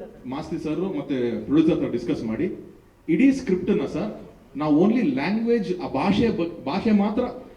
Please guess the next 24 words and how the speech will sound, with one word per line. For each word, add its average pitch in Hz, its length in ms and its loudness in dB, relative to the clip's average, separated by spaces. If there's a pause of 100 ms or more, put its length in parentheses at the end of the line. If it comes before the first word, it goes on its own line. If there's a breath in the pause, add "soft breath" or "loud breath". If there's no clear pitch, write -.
(140 loud breath)
ಅಳವಡಿಸೋದಕ್ಕೆ 185 760 0 (280)
ಬಿ 170 80 4
ಎ 220 140 4
ಮಧು 175 220 6
ಸರ್ 143 380 0
ನಮ್ಮ 117 220 -4
ಡೈಲಾಗ್ 143 260 2
ರೈಟರ್, 139 180 2
ನಿಮ್ಗೆಲ್ಲ 120 300 0
ಗೊತ್ತಿರ್ಬೋದು, 123 380 0
ಸೀನಿಯರ್ 139 340 2
ಡೈಲಾಗ್ 123 280 2
ರೈಟರ್ 117 520 -2 (200)
ಅವರು. 107 460 0
ಏಯ್ಟೀಸ್, 135 360 0
ನೈಂಟೀಸ್ 143 300 0
ಎಲ್ಲ 131 160 0
ಅದ್ಭುತವಾದ 151 380 2
ಸಿನಿಮಾಗಳು, 120 600 -2
ಶ್ರುತಿ 139 180 -2
ಮೇಡಮ್ 131 240 0
ಅವ್ರದ್ದು 117 200 -4
ಹಲವಾರು 143 440 0
ಸಿನಿಮಾಗಳನ್ನ 123 480 -4